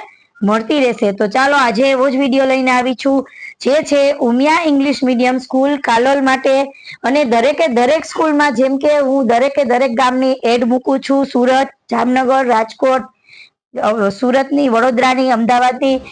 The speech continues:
તો મિત્રો, મારી ચેનલને સબસ્ક્રાઇબ કરવાનું ભૂલશો નહીં. તો ચાલો, આજની આપણે વીડિયો સ્ટાર્ટ કરીએ છીએ કે ઉમિયા ઇંગ્લિશ મીડિયમ સ્કૂલ કાલોલ માટે છે. ઉમિયા શિક્ષણ સંકુલ near અંબિકાનગર બસ સ્ટેન્ડ, કાલોલ, ડિસ્ટ્રિક્ટ ગાંધીનગર માટે છે.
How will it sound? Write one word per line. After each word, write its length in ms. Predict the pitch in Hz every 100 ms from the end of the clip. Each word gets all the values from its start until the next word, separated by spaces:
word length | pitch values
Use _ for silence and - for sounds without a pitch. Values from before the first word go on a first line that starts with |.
| - -
તો 140 | 233
મિત્રો, 340 | 247 254 311
મારી 280 | 285 240 277
ચેનલને 500 | 294 269 269 262 269
સબસ્ક્રાઇબ 420 | 262 226 - 269 269
કરવાનું 540 | 247 226 226 240 269
ભૂલશો 400 | 226 220 - 277
નહીં. 300 | 262 240 190 - - -
તો 120 | 220
ચાલો, 280 | 254 254 277
આજની 360 | 247 208 254
આપણે 240 | 262 262 247
વીડિયો 300 | 226 240 262
સ્ટાર્ટ 300 | 269 254 262
કરીએ 320 | 262 262 262
છીએ 240 | 269 262
કે 120 | 262 240
ઉમિયા 320 | 233 269 285
ઇંગ્લિશ 320 | 277 269 -
મીડિયમ 300 | 262 247 254
સ્કૂલ 300 | 247 262 262
કાલોલ 380 | 254 220 262 269
માટે 340 | 247 254 262
છે. 180 | 254 254 277 - - _ - - -
ઉમિયા 420 | 226 269 294 285
શિક્ષણ 500 | 277 254 - 269 269
સંકુલ 540 | 262 247 254 262 277 262 247 - - - _ _ 226
near 340 | 247 294 302 320 -
અંબિકાનગર 840 | 233 254 285 277 269 269 240 269
બસ 200 | 247 240
સ્ટેન્ડ, 400 | 226 - 262 262 285
કાલોલ, 420 | - 240 247 208
ડિસ્ટ્રિક્ટ 480 | 190 220 220 294 254
ગાંધીનગર 600 | 214 220 233 269 269 269
માટે 320 | 254 254 262
છે. 200 | 254 254